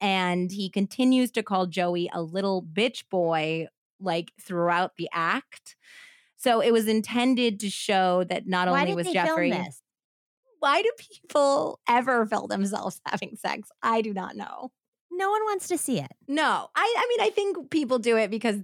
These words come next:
Speaker 1: they are turned on by it. They wanna see themselves have sex, you know? But yeah, I don't think when they filmed this, they thought, like, an entire courtroom of people, investigators, you know, the nice sixty-five-year-old woman on the jury would be watching this.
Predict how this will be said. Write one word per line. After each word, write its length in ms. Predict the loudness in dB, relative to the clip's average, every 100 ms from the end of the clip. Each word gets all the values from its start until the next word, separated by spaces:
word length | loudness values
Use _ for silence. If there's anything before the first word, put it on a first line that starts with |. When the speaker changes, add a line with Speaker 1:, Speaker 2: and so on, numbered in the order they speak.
| -4
Speaker 1:
they 440 | 0 2 4 4
are 140 | 2 2
turned 320 | 2 2 2
on 260 | 2 2 2
by 180 | 2
it. 120 | 2 2
They 140 | 2
wanna 240 | 4 2
see 140 | 0 0
themselves 500 | -2 0 2 0 0
have 180 | -2 0
sex, 380 | 2 2 0 -6
you 120 | -2
know? 360 | 2 2 2 -2 -10 _ _ _ _ _
But 200 | 0 2
yeah, 340 | 4 4 2 2
I 120 | 4
don't 200 | 4 4
think 160 | 2 2
when 120 | 2
they 100 | 2
filmed 280 | 2 2 2
this, 120 | 2
they 160 | 0
thought, 400 | 0 2 2 0
like, 400 | 0 0 0 -4 -4
an 100 | 0
entire 420 | 2 2 2 0
courtroom 400 | 0 0 0 0
of 100 | -2
people, 1080 | -2 -2 0 2 2 4 4 2 2 2 0
investigators, 1300 | -2 0 0 0 -2 0 2 4 4 4 4 2 0
you 80 | 2
know, 340 | 2 2 2
the 180 | 2 2
nice 320 | 2 2 2 0
sixty-five-year-old 760 | -2 -2 0 2 2 2 2
woman 240 | 2 2 2
on 80 |
the 60 | 2
jury 520 | 0 2 2 4 4
would 140 | 2 0
be 100 | 0
watching 400 | 0 0 0 2
this. 460 | 2 2 0 -6